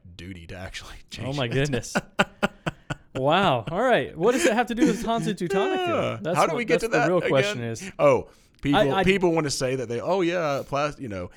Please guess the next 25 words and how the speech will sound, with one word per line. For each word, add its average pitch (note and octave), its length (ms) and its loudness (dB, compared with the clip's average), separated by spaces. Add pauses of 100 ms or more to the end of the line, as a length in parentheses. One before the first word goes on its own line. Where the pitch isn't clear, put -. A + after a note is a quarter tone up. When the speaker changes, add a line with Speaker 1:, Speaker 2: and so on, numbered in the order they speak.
Speaker 1:
and C3 120 -4
now B2+ 140 2
I C3 180 2
agree, A2 400 -4
like, E2+ 180 -10 (480)
a - 40 -8
hundred C3+ 280 -6
percent G2 340 -8
wood F#2 460 -12
for - 140 -16
multiple G2+ 480 -8
reasons. C2 580 -16 (600)
And F2 200 -12
now F#2 220 -8
I F2+ 60 -8
guess F2 200 -10
I F2 60 -12
could, - 320 -16
people F2+ 180 -8
might D#2 140 -12
be C#2 60 -14
like, D2 160 -16
"You D#3+ 100 -12
don't A#3 220 -16
care D#3 340 -12